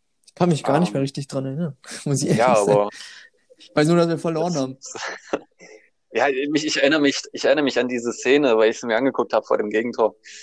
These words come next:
Speaker 2: äh, wo Brollo halt spielt den Ball, ähm, auf May, der nicht hingeguckt hat, und der Ball von Brollo ist halt auch richtig schlecht gespielt gewesen. Ähm, war's sogar Kutschke, der dazwischen gespr-, nee, war's nicht, es war ein anderer. Ähm,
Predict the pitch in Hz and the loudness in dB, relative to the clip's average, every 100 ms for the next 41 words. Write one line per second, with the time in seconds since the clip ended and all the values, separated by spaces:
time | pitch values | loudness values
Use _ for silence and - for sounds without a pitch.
0 | - _ - 104 104 101 107 104 - 117 | -20 _ -2 2 2 4 2 2 0 4
1 | 123 113 117 - _ - - 131 131 117 | 4 6 2 0 _ -16 -2 2 2 2
2 | 113 131 139 135 117 110 110 110 107 - | 4 6 6 4 2 2 0 -6 -10 -14
3 | _ _ _ _ _ _ _ 110 123 110 | _ _ _ _ _ _ _ -4 0 2
4 | 127 127 120 110 147 151 - 120 - 117 | 2 2 0 -4 -4 -2 -2 -4 -2 -2
5 | 123 - - 113 113 110 _ _ - _ | -2 -6 -2 -2 -2 -10 _ _ -20 _
6 | _ 117 92 110 123 107 107 117 110 104 | _ -2 0 0 -2 0 2 2 0 0
7 | 107 - 110 127 - - 110 - 123 - | 0 -4 -12 -8 -8 -4 -6 -6 -12 -6
8 | 127 123 110 113 120 120 - - - _ | -6 -2 0 0 -2 -10 -20 -20 -20 _
9 | _ - 107 107 104 101 _ _ - - | _ -2 2 4 2 -2 _ _ -20 -20
10 | - 104 - 139 123 - 147 143 131 123 | -4 -4 -2 2 2 2 0 2 4 4
11 | 120 143 135 123 - - 117 113 107 107 | 2 -4 -4 -6 -8 -10 -2 0 0 -2
12 | 113 - 117 117 104 117 104 - - - | -8 -12 -4 -2 -2 -2 -2 -4 -18 -20
13 | _ - 110 110 107 104 | _ 0 4 2 0 -12